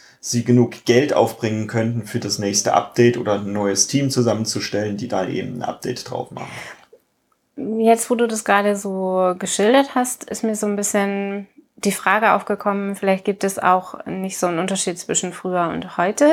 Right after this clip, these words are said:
Speaker 1: Mhm.
Speaker 2: sondern mehr zwischen agilem Umfeld, also
Speaker 1: <laughs> Ja.
Speaker 2: komplexe,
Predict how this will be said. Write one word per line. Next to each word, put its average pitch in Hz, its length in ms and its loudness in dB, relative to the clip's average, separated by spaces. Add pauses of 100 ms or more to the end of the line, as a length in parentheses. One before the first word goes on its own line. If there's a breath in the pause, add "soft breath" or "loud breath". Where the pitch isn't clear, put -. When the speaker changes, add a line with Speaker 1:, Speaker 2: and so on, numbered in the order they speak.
(100)
Speaker 1:
Mhm. - 40 0
Speaker 2:
sondern 208 420 2 (380 loud breath)
mehr 202 460 6
zwischen 190 1000 -2 (120)
agilem 196 480 2
Umfeld, 254 600 4
also 185 240 2 (280)
Speaker 1:
<laughs> - 20 -20 (300 loud breath)
Ja. 196 140 -8 (120)
Speaker 2:
komplexe, 190 1080 2